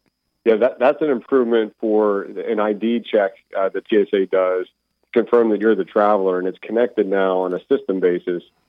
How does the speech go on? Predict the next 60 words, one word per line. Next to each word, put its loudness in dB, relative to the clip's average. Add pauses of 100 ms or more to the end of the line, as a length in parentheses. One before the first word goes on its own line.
(240)
uh, 0
to 0
confirm 0
that 0
you 4
actually 2
have 0
a 0
flight. -2 (480)
So, 2
uh, -8
that, -6
that's 0
definitely 0
eliminated -2
an -6
extra -6
step -2
in -12
the -8
process 0
and -10
made -2
that -2
more -4
streamlined -2
for -8
T -2
S -6
A. 2 (500)
Uh, 0
and, 0
and 2
that's 2
really, 2 (100)
you -2
know, -2
the, 0
the -2
problem 0
we -2
need -2
to -6
keep -8
working -2
to -8
solve 0
is -8
the -4 (120)
different 0
interests -4
of -6
the -4
authorities -2
that -8
you're -2
engaging -2
with -14
as -6
you -16